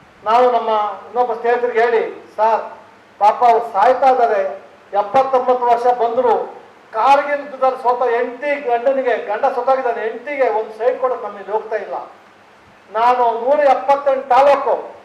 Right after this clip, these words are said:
ಮೂವತ್ತೊಂದು ಡಿಸ್ಟ್ರಿಕ್ಟು ಸುಮೋಟೋ ಸ್ವಯಂ ಪ್ರೇರಿತ ಕೇಸನ್ನು ರಿಜಿಸ್ಟರ್ ಮಾಡ್ಬಿಟ್ಟು ಎಲ್ರು ನಾವೇ ಮಾಡ್ತೀವಿ, ಅವ್ರು ಬರೋದು ಬೇಕಾಗಿಲ್ಲ.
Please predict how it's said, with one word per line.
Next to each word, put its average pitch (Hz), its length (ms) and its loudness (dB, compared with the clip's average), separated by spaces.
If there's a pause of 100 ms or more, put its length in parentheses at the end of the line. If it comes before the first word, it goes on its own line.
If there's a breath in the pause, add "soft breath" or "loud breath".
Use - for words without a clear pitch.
(440)
ಮೂವತ್ತೊಂದು 277 500 4
ಡಿಸ್ಟ್ರಿಕ್ಟು 262 800 -2 (340)
ಸುಮೋಟೋ 269 640 2
ಸ್ವಯಂ 262 260 2
ಪ್ರೇರಿತ 269 260 2
ಕೇಸನ್ನು 240 400 -2
ರಿಜಿಸ್ಟರ್ 240 260 -8
ಮಾಡ್ಬಿಟ್ಟು 202 300 -4
ಎಲ್ರು 202 140 -6
ನಾವೇ 196 320 0
ಮಾಡ್ತೀವಿ, 202 320 -2
ಅವ್ರು 180 160 -4
ಬರೋದು 202 160 -2
ಬೇಕಾಗಿಲ್ಲ. 160 360 -12